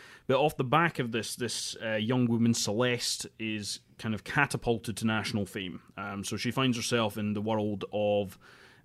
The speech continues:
uh, music production and becoming a sort of a child pop star at quite a young age. It then basically focuses on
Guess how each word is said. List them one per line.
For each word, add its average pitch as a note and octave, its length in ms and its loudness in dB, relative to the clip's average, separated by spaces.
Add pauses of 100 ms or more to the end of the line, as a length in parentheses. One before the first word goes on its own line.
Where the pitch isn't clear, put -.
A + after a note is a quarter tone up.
uh, G2 200 -4
music C#3 440 4
production A#2 720 -2
and G2+ 140 -4
becoming G#2+ 380 0
a G2+ 260 -4
sort - 180 -8
of F#2+ 80 -8
a G#2 40 -8
child C#3 360 -2
pop - 300 -6
star G#2 220 -6
at - 60 -10
quite A2 200 -4
a - 40 -4
young G#2 340 -2
age. G2+ 420 -4 (560)
It B2+ 220 2
then F3+ 560 6
basically C3 680 0
focuses A#2 600 -2
on A2 480 -4